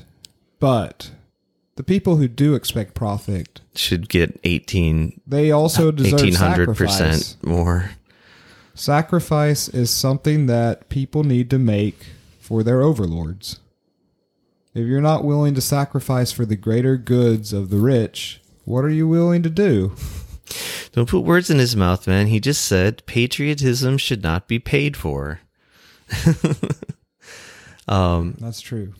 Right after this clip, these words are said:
Speaker 2: luckily, I guess, luckily, Congress overrode his veto, like, just a few days after.
Speaker 1: That's cool.
Speaker 2: And so this did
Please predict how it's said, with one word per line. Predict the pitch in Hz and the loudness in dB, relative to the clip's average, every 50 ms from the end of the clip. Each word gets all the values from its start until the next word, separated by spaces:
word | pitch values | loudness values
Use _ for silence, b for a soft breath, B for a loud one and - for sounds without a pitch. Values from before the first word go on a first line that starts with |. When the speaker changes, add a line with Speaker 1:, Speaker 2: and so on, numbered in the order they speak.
| - | 0
Speaker 2:
luckily, | 107 117 143 175 - 175 170 160 151 147 147 143 | 2 2 2 2 2 2 2 4 4 4 4 4
I | 120 104 104 | 4 2 2
guess, | 98 92 87 98 - - - | 2 2 2 2 0 0 -2
luckily, | 90 87 - - 80 76 78 85 98 110 | -2 -2 -2 -2 -2 -2 0 0 -2 -4
Congress | - - - 95 101 107 101 101 95 92 - - | -4 -2 -2 0 0 0 0 0 -2 -2 -2 -2
overrode | - 92 87 85 85 78 82 98 113 120 123 120 | -2 -2 0 0 -2 0 2 2 2 2 2 2
his | 113 104 101 95 | 0 0 -2 -2
veto, | 92 95 90 90 87 90 92 95 98 101 | -2 -2 -2 0 0 0 0 0 0 -2
like, | 98 87 80 80 - | -2 -4 -6 -6 -8
just | - - - - | -10 -12 -12 -12
a | 95 | -14
few | - - 85 80 | -10 -8 -8 -6
days | 71 - 71 78 78 - - - | -6 -6 -6 -4 -6 -6 -8 -8
after. | - 87 90 87 - - - 90 90 90 90 95 - _ B B B B B B B B | -6 -4 -4 -4 -6 -6 -6 -4 -2 -2 -4 -4 -8 _ B B B B B B B B
Speaker 1:
That's | B 170 180 - - | B -14 -14 -14 -14
cool. | - - 120 107 | -10 -4 -2 0
Speaker 2:
And | 92 90 87 87 87 87 85 85 90 - - | 2 2 2 2 2 2 0 -2 -4 -6 -10
so | - - - - 135 127 | -12 -6 -2 0 2 2
this | 120 123 135 131 135 | 2 2 0 0 0
did | - - 147 143 131 - | 0 2 2 2 2 0